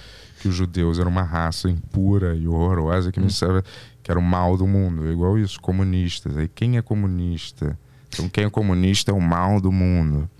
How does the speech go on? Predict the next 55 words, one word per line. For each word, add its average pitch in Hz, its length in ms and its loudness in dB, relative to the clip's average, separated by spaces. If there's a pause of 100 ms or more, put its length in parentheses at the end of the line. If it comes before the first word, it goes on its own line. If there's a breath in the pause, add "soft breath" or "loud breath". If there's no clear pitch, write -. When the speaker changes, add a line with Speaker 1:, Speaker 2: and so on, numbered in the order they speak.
(200 loud breath)
Speaker 2:
Mas 143 100 4
acho 147 140 2
que - 80 2
hoje 143 140 2
todo 175 200 2
grupo 147 300 2
ele 143 180 4
age 135 240 4
assim, 110 320 2
meio, 98 360 4 (100)
é, 101 160 2
todo 135 220 2
mundo 143 180 6
é 131 40 6
um 123 40 6
mini 117 240 6
nazista, 101 480 4
eu 87 80 0
vejo. 85 320 -6 (420 soft breath)
O, 117 320 -4 (160)
o, 113 80 2
a 110 80 4
galera 117 300 4
que - 120 0
não 131 220 6
gosta 120 480 4
do 104 80 2
Bolsonaro 113 720 4 (120)
Speaker 1:
Ah, 101 160 0
Speaker 2:
age 131 160 4
Speaker 1:
tá. 135 80 4
Speaker 2:
da - 40 4
mesma 139 200 4
dinâmica. 131 400 4
A - 20 2
galera 110 160 4
Speaker 1:
Nesse 120 140 2
Speaker 2:
que - 20 6
não 120 60 4
gosta 123 180 4
Speaker 1:
sentido. 117 160 4
Speaker 2:
do 117 100 4
Lula 143 320 4
age 131 180 4
da 131 100 6
mesma 139 180 4
dinâmica 139 500 4
dos, 123 440 2
dos 113 280 2
nazistas. 107 580 2
Eu 92 60 4
acho 101 80 0
que - 60 -18
todo 190 180 2
mundo 196 400 4